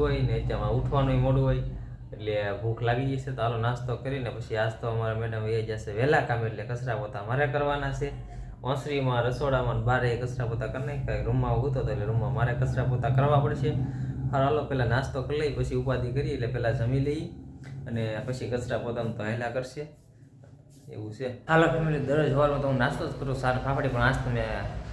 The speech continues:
શું કહે, ખાધું, મતલબ આજ તો બપોરા કરી લીધા, એને જેવું ફિલિંગ આવી. કેમ કે આજ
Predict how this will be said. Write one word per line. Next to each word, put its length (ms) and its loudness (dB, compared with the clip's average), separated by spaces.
શું 120 -6
કહે, 80 0
ખાધું, 400 2
મતલબ 320 0
આજ 180 4
તો 80 2
બપોરા 380 8
કરી 140 2
લીધા, 240 2
એને 160 2
જેવું 240 0
ફિલિંગ 280 -2
આવી. 160 2
કેમ 180 0
કે 80 0
આજ 80 4